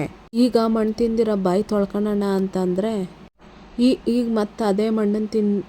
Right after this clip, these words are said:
ತಿನ್ನು ಅಂತ ಹೇಳ್ತಿದ್ದೀರಾ? ನೋಡ್ಲಾ ಸುಭಾಷ, ಅವ್ವ ಏನೇ ಮಾಡಿದ್ರೂನುವೆ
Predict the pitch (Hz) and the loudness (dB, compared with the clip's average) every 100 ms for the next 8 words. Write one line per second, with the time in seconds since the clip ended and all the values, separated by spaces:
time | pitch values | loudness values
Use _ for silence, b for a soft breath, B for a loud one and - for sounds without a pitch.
0 | - - 220 208 208 202 185 180 185 175 | -12 -6 -2 0 2 2 0 0 2 2
1 | 180 175 165 160 170 202 175 - - - | 0 0 0 -2 -2 -2 -6 -10 -20 -20
2 | - - - - - - 208 214 226 214 | -20 -20 -20 -20 -20 -6 2 2 4 0
3 | - 196 180 - 165 196 - - - - | 0 0 2 2 0 -2 -6 -20 -20 -10
4 | 220 220 214 202 214 208 202 208 202 185 | 0 2 4 4 4 4 2 2 2 2
5 | 196 196 196 190 190 180 170 | 0 0 0 2 2 2 0